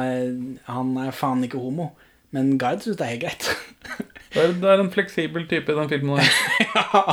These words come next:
Speaker 1: absolutt. Så det, det var noe. N-, nesten.
Speaker 2: Ja.
Speaker 1: <laughs> Men det viser seg til slutt at ikke de har ligget sammen, da. Men at Ingar <laughs> prøvde seg.
Speaker 2: Og, men at han sluttga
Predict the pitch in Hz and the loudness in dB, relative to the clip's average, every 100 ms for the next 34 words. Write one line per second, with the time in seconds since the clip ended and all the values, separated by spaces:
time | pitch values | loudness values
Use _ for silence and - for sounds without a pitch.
0 | - 214 - 202 185 170 - - - 196 | 2 0 2 0 2 0 -2 -16 -6 -2
1 | - - - - 175 180 269 269 240 254 | 0 -2 -8 -2 2 4 4 2 6 8
2 | 175 135 131 123 110 _ _ _ _ _ | 8 6 4 0 -6 _ _ _ _ _
3 | - 190 - 170 151 151 - 127 - _ | -12 -12 -8 -2 -2 -2 -6 -8 -10 _
4 | _ _ - 147 160 170 - _ _ _ | _ _ -2 0 0 -4 -12 _ _ _
5 | 156 180 170 139 139 143 135 131 - - | 0 2 2 0 -2 -2 -4 -6 -8 -8
6 | 123 120 123 113 107 120 135 - _ _ | -8 -6 -6 -8 -14 -16 -18 -20 _ _
7 | 139 135 135 131 135 127 - 190 - 233 | -4 -2 -2 -4 -4 -6 -2 -2 4 4
8 | 170 156 165 160 208 175 - _ _ - | 4 -4 -6 -2 0 -2 -8 _ _ -20
9 | _ _ _ - 156 151 151 156 151 156 | _ _ _ -2 0 2 4 4 4 2
10 | 143 147 - 147 | 2 -2 0 4